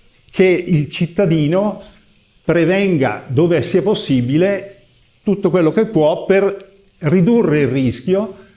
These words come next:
e per fare in modo di non essere in, eh, in pericolo. Quindi bisogna informarsi,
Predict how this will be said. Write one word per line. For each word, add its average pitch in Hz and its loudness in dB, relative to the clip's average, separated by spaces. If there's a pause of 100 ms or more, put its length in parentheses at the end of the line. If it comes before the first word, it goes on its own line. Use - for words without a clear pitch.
(240)
e 175 0
per 175 0
fare 170 -2
in 208 2
modo 135 2
di 190 0
non 185 0
essere 165 -4
in, 151 0
eh, 139 -6
in 139 -2
pericolo. 110 -4 (1160)
Quindi 139 0
bisogna 156 2
informarsi, 156 0